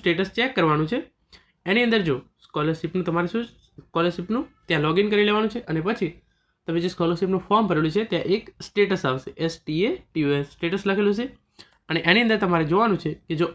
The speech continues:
approve by authority લખેલું આવી જાય, approved by authority. આ રીતનું લખેલું આવી જાય તો એના એકાદ મહિનાની અંદર અંદર તમારી સ્કોલરશીપ જે છે એ generally તમારા બેંક એકાઉન્ટની અંદર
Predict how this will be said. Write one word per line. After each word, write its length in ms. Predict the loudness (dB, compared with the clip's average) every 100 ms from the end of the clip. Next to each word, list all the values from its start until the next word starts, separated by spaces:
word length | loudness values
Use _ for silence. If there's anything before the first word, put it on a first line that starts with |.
| -2
approve 440 | -4 -4 -2 0 0 0
by 120 | 0 -2
authority 340 | -4 -2 -2 -2
લખેલું 340 | -2 -2 -2 0
આવી 160 | 0 -2
જાય, 140 | -4 _ _ _ _ _ _ _ _ -8
approved 580 | -8 -6 0 2 2 0 -6 -14 _ _ _ _ _ -12 -4
by 320 | -2 0 0 -2 -6 _ _ _ _ _ _ _
authority. 520 | -2 0 0 0 -2 -8 _ 4
આ 80 | 4
રીતનું 280 | 4 0 0
લખેલું 240 | 0 0 2
આવી 160 | 0 0
જાય 140 | -2 -8 _ -20 -20 _ -10
તો 40 | -2 0
એના 160 | 2 2 0
એકાદ 240 | 2 2 2
મહિનાની 360 | 0 0 0 0
અંદર 160 | 0 -2
અંદર 160 | -2 -6 _ _ _ _
તમારી 280 | -2 0 0
સ્કોલરશીપ 380 | 0 0 0 -2 -2
જે 80 | -4
છે 60 | 0 2
એ 40 | 2
generally 340 | 2 2 0 -2
તમારા 320 | -4 -4 -2
બેંક 240 | -2 -2 -2
એકાઉન્ટની 320 | -2 -2 -2
અંદર 140 | -2